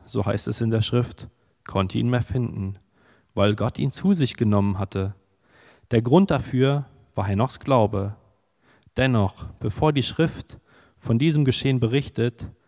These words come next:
stellt sie Henoch das Zeugnis aus, dass sein Leben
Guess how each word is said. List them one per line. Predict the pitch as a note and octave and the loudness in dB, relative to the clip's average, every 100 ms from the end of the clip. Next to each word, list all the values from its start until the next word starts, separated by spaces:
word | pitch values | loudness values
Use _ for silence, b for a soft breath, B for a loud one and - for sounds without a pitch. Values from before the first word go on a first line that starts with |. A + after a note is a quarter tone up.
| b b b b | b b b b
stellt | G2 B2+ B2+ | -4 -2 0
sie | A#2+ | -2
Henoch | A2 A2 A2+ | 0 0 -2
das | - G2 | -4 -6
Zeugnis | - D3+ D3 G#2 - | 0 2 2 -2 -2
aus, | G#2 A2 B2 - - _ _ _ _ _ - | 0 0 -2 -10 -20 _ _ _ _ _ -8
dass | G#2 | -4
sein | - G2 | 0 0
Leben | F#2+ A2+ B2+ B2+ | 0 0 0 -4